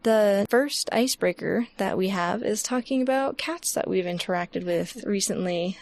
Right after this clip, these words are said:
Christy, have you interacted with any cats?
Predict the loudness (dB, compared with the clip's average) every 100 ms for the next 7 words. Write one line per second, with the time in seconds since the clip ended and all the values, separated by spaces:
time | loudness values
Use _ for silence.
0 | -6 -4 -2 -2 0 0 0 0 0 -2
1 | -6 _ _ -6 -2 2 2 0 0 0
2 | 0 -2 -2 -10